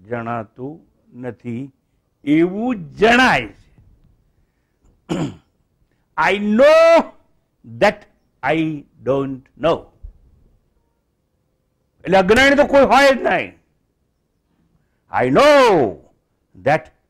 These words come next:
I don't know. એટલે અજ્ઞાનનું ગાઢ આવરણ જ્યારે હોય એ સુષુપ્તિમાં જોવા મળે. એમાં કંઈક છે,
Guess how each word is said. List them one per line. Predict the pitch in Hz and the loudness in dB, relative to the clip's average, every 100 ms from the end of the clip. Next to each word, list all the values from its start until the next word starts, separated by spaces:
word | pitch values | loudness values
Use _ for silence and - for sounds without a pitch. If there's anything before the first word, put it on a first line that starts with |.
| _ - | _ -6
I | 123 127 127 - _ _ | -4 -4 -8 -14 _ _
don't | 107 110 110 _ 95 | -6 -6 -6 _ _
know. | 113 104 - _ _ _ _ _ _ _ _ _ _ _ _ _ _ _ _ _ _ _ _ _ _ _ _ _ _ _ _ _ _ _ _ _ - | -6 -6 -10 _ _ _ _ _ _ _ _ _ _ _ _ _ _ _ _ _ _ _ _ _ _ _ _ _ _ _ _ _ _ _ _ _ -8
એટલે | 170 233 226 - _ _ _ _ _ _ _ _ _ _ _ | -2 -2 -4 -12 _ _ _ _ _ _ _ _ _ _ _
અજ્ઞાનનું | 156 165 185 208 233 254 247 247 269 254 135 | -4 -2 -4 0 0 0 -2 0 0 -2 -6
ગાઢ | 123 127 143 185 190 | -8 -4 0 0 0
આવરણ | 123 123 127 127 107 90 - - _ _ 107 | -2 -2 0 -4 -6 -12 -20 -20 _ _ _
જ્યારે | 110 101 | -8 -8
હોય | - 82 - _ _ _ _ _ - | -10 -16 -16 _ _ _ _ _ -10
એ | 151 | -8
સુષુપ્તિમાં | - 160 165 135 131 120 104 | -4 -6 -6 -10 -10 -10 -8
જોવા | 107 107 | -6 -4
મળે. | 107 156 196 _ _ _ _ _ _ _ _ _ - | -4 -6 -8 _ _ _ _ _ _ _ _ _ -10
એમાં | 151 190 190 - | -4 -4 -6 -4
કંઈક | 196 277 269 185 | -2 -2 -2 -6
છે, | 135 - 127 151 | -6 -4 -4 -8